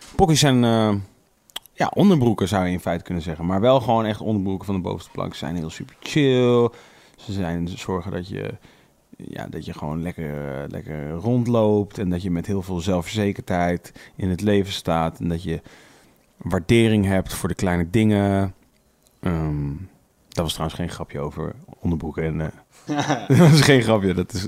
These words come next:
dat ontstond gewoon zo. Pokkies zijn er in verschillende designs verkrijgbaar. Je hebt verschillende,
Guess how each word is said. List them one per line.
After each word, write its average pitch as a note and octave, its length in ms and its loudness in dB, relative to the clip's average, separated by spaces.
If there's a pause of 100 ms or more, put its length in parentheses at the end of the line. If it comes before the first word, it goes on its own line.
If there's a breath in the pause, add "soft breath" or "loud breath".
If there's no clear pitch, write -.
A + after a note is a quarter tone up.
dat F#2+ 140 -6
ontstond G2 360 -2
gewoon F2 160 -2
zo. D#2+ 140 -6 (1300 loud breath)
Pokkies E3 240 6
zijn F3 160 8
er E3 100 6
in D#3+ 60 4
verschillende D3+ 540 4
designs E3+ 500 6
verkrijgbaar. C#3 680 6
Je C3+ 60 8
hebt A2+ 140 4
verschillende, A2 420 0